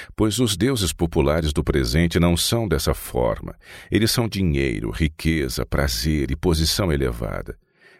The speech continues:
Deus está chamando por eles, mas eles, como Efraim, estão ligados aos seus ídolos.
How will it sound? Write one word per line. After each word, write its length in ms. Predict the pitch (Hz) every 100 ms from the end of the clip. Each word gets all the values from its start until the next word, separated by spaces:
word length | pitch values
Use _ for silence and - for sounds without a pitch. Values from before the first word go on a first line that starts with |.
| -
Deus 340 | 71 101 90
está 240 | 80 - 73
chamando 480 | - 64 65 73
por 220 | 69 76 65
eles, 440 | 65 57 - - - _ -
mas 220 | 85 80
eles, 260 | 104 98 80
como 380 | 82 92 95 73
Efraim, 460 | - 64 65 82
estão 280 | 69 - 85
ligados 560 | 82 64 90 101 82 73
aos 160 | 65
seus 260 | 78 64 -
ídolos. 520 | 62 57 55 - -